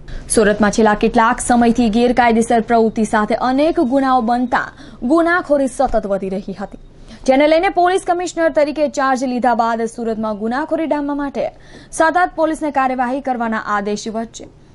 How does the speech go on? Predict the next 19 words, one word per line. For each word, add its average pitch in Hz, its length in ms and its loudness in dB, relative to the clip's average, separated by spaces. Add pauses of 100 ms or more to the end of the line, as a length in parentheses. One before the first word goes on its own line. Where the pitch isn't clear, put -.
(120)
પહેલા 302 300 4
પ્રોહિબિશનના 302 720 0
ગુના 240 320 -4 (360)
અને 269 140 0
ખાસ 294 280 2
કરીને 370 340 0
દારૂના 320 380 2
વેચાણ 302 560 -4
અને 220 180 0
તેની 247 280 0
ખેપ 320 320 -2
મારતા 311 340 2
લોકો 269 340 0
પર 262 180 -2
પોલીસની 247 460 -2
તવાઈ 208 400 0
જોવા 202 320 -2
મળી 185 320 -10
હતી. - 180 -12